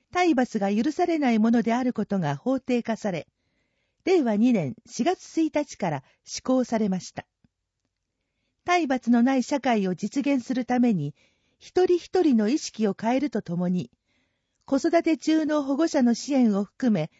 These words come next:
体罰によらない子育てを応援し、社会全体に広げていきましょう。体罰の一例。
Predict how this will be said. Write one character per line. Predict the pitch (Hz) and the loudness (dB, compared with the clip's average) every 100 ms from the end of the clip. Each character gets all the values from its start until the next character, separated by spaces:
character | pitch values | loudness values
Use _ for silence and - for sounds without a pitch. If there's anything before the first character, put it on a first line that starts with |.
| _ _ _ _ | _ _ _ _
体 | 339 359 302 | -2 0 0
罰 | 269 - | -2 -2
に | 190 180 | -2 0
よ | 214 | 0
ら | 285 | 0
な | 277 277 | 0 0
い | - | -2
子 | 269 | -4
育 | 320 320 269 | 0 0 0
て | 185 | -2
を | 156 135 247 | -2 -2 0
応 | 269 | 0
援 | 262 254 | 2 0
し、 | - 214 - _ _ _ _ _ | -2 -8 -8 _ _ _ _ _
社 | - 370 | -4 -2
会 | 330 233 151 | 0 -2 0
全 | 240 311 | -2 -2
体 | - 320 302 | 0 0 0
に | 294 | -2
広 | 269 269 | 0 0
げ | 254 | 0
て | 240 | -2
い | 233 | -2
き | 233 | 0
ま | 208 | 0
し | 196 196 | -2 -6
ょ | 120 - _ _ _ _ _ _ _ _ _ _ _ _ _ _ _ _ _ _ | -8 -10 _ _ _ _ _ _ _ _ _ _ _ _ _ _ _ _ _ _
う。 | |
体 | 349 349 | -2 0
罰 | 247 208 175 | 0 -2 -4
の | 160 | -4
一 | 160 - 220 | -4 -4 0
例。 | 220 185 160 | 0 0 -2